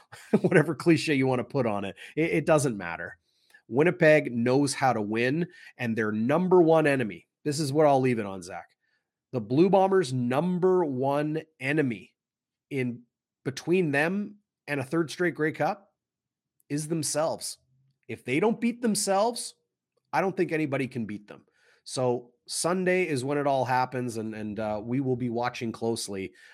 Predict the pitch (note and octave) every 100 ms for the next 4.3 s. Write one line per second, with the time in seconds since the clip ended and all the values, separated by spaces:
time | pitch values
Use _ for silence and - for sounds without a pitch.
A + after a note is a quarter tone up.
0 | - G#2+ G2+ G#2 A2 A#2+ A#2 B2+ A#2 -
1 | A#2 A2 A2 G#2 G#2 G2+ G#2 G2+ G#2+ G2+
2 | - - - - G#2+ G#2 G#2 G2+ G#2 G2+
3 | - E2 - - G3+ G3+ F#3+ F#3+ F#3 -
4 | D#3+ D3